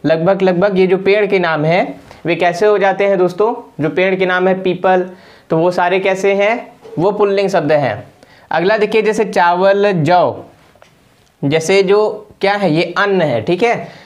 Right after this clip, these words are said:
जैसे चावल खाना चाहिए, का, चावल नहीं खाना चाहिए, ऐसा तो नहीं बोलते कि चावल नहीं खानी चाहिए,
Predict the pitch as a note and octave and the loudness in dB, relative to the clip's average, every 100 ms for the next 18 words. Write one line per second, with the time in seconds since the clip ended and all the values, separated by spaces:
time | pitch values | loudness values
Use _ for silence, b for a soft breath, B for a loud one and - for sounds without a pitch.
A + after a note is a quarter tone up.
0 | B D3+ G3 G3 F3+ F3+ A3 G#3+ F#3+ E3+ | B -2 -2 0 0 2 0 -2 -2 0
1 | G3 F#3 F3+ E3 F3 B2+ C3 D#3+ D#3 D#3 | 0 0 2 2 2 0 -2 -2 -2 -2
2 | E3 E3+ G#3+ F4+ - B B F3+ A#3 G3+ | 0 2 0 -2 -8 B B 0 0 0
3 | F3+ D#3+ C#3 C#3 B2 A2 G#2 - - C3+ | -2 -2 -2 -2 -2 -2 -4 -8 -8 -2
4 | F3 F#3 G#3+ A#3 A3 G#3 F#3+ G3 F3 G#3 | 0 0 0 0 0 -2 0 0 2 2
5 | - B B D#3 D#3+ F#3 G3+ - D3+ D#3 | 0 B B -2 0 0 0 -2 -2 0
6 | F#3 F3 D#3 C#3 A#2+ G#2+ | 0 0 0 0 -2 -4